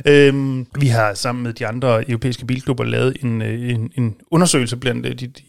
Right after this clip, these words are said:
europæiske bilister, øhm, om hvad de egentlig tænker omkring det her. Øhm, og man kan sige, at hvis vi, øh, bare sådan lige zoomer ind på, på de danske, øh, bilister, der har svaret på den her undersøgelse, så kan vi se, at, øh, ni ud af ti,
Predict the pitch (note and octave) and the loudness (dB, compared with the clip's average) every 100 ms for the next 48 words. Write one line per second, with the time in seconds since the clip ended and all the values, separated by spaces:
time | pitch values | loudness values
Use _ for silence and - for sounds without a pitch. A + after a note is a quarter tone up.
0 | B2+ A#2+ B2 A#2 C#3 - B2 A#2+ C3+ B2+ | -8 -6 -4 -4 -6 -6 -6 -4 -4 -6
1 | - C#3 A#2 A2+ A2 A2 A2 _ - - | -8 -6 -4 -4 -4 -6 -8 _ -20 -20
2 | - - C#3 A#2+ _ _ _ _ D3 C3 | -16 0 0 0 _ _ _ _ -2 0
3 | B2 C#3 C#3 B2 A#2+ C3 C3 C#3 A#2 - | 2 0 2 0 2 2 4 2 0 -2
4 | A2+ G#2 A#2+ B2+ A#2 - - C3+ A#2+ A#2 | -4 -2 -2 -2 -4 -8 -14 -6 -4 -4
5 | A2+ A2+ B2+ B2+ B2 A#2+ A#2+ C#3 C3+ C#3 | -4 -6 -4 -4 -4 -4 -2 -2 -4 -4
6 | C3 B2+ C3 B2 B2 B2+ B2 C#3 B2+ C3 | -4 -6 -4 -4 -4 -6 0 2 2 -2
7 | - C#3 C3 C3+ C3 A#2 - C#3+ B2+ C3 | -4 -4 -6 -4 -4 -4 -2 -2 0 0
8 | D3+ - C3+ C#3 C3+ B2 B2 - - A2+ | 0 -2 -4 -6 -10 -6 -4 -4 -2 -2
9 | A#2 G#2+ A2+ A2+ A#2+ A#2 B2 B2 B2+ - | 0 0 0 -2 -4 -4 -4 -4 -6 -10
10 | - C#3+ _ - - _ - C#3+ D3 B2 | -14 -18 _ -20 -20 _ 0 2 4 4
11 | - D3 - B2+ B2 A#2+ A2+ - - B2+ | 4 2 0 -6 -2 -2 -2 -4 -6 -2
12 | C3 D3 D3 B2+ B2 E3+ D#3+ - | 2 2 2 0 2 0 -2 -12